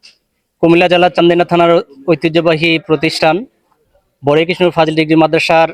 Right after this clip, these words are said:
পঞ্চাশ বর্ষ পূর্তি উপলক্ষে আগামী দিন আমাদের সেই কাঙ্ক্ষিত অনুষ্ঠান দুই দশ আগামী দিন রোজ বৃহস্পতিবার অনুষ্ঠিত হতে যাচ্ছে।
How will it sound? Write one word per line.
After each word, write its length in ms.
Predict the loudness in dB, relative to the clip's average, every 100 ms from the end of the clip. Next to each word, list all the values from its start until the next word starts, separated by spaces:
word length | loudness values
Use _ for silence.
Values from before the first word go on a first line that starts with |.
| -4
পঞ্চাশ 260 | -4 0 0
বর্ষ 200 | 0 -2
পূর্তি 300 | -6 -4 -4
উপলক্ষে 540 | -2 -2 -2 -2 -4 -4 _ _ _ _
আগামী 360 | -2 0 0 0
দিন 220 | -2 -2
আমাদের 340 | 0 0 0 -2
সেই 420 | -2 -2 -2 -2
কাঙ্ক্ষিত 460 | -4 -4 -4 -4 -2
অনুষ্ঠান 640 | 0 -2 -2 -2 -2 -4 _ _ _ _ _ _ _ _ _ _ _ _ _ _ _ _ _ _ _ _ _ -12
দুই 460 | -2 2 2 2 -2 -4
দশ 300 | -2 0 -2 -6 -16 _ _ -6
আগামী 280 | -2 0 0
দিন 160 | 0 0
রোজ 340 | -2 -2 -2
বৃহস্পতিবার 540 | -2 -2 -2 -4 -2 0
অনুষ্ঠিত 360 | 0 -2 -2 -2
হতে 180 | 0
যাচ্ছে। 400 | 0 -2 -2 -6